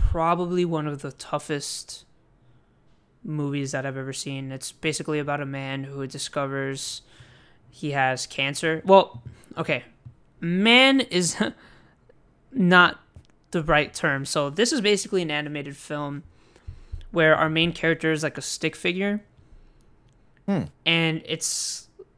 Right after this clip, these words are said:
Speaker 1: kind of weirdly animated, but in a good, refreshing way. It's not like a typical animated two D or three D movie with, you know, these three D models and stuff like Toy Story or anything. It's literally, like, a little stick person,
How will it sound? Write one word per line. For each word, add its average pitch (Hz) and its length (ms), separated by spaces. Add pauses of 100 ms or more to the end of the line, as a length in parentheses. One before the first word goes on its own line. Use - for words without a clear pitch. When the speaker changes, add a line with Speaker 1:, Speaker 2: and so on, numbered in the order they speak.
(120)
Speaker 1:
kind 185 240
of 165 160
weirdly 156 580
animated, 147 560
but 135 380
in 147 160
a 143 60
good, 143 260
refreshing 143 460
way. 156 180
It's 160 140
not 151 100
like 143 120
a 143 40
typical 147 400
animated 139 640
two 143 160
D 143 120
or 135 60
three 139 240
D 139 100
movie 139 300
with, 139 320
you 135 80
know, 131 140 (160)
these - 180
three 147 240
D 139 140
models 139 560
and 139 100
stuff 135 320
like 123 140
Toy 143 140
Story 135 260
or - 20
anything. 139 240
It's 139 160
literally, 180 320
like, 165 160
a 170 60
little 160 160
stick - 280
person, 139 480